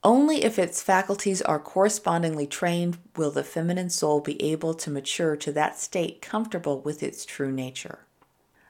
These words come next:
Once again, women long to transcend our current state. But when we fail to stimulate and engage our will and intellect, we stall our growth.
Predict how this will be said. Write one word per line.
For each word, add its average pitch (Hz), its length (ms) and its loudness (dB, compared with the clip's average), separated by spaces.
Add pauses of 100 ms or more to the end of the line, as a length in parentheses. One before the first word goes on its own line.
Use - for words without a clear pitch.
(140)
Once 190 360 2
again, 165 340 0
women 175 460 2 (120)
long 147 560 -2 (120)
to 156 100 -6
transcend 147 720 -6
our 139 140 -6
current 127 360 -10
state. - 380 -10 (800)
But 180 200 6
when 196 200 4
we 233 180 4
fail 214 400 6
to 208 160 -6
stimulate 180 760 2
and 156 140 -2
engage 165 560 2
our 143 140 -2
will 147 560 2
and - 180 -8
intellect, 151 800 -6 (560)
we 175 140 -4
stall 165 440 0
our 143 120 0
growth. - 440 -10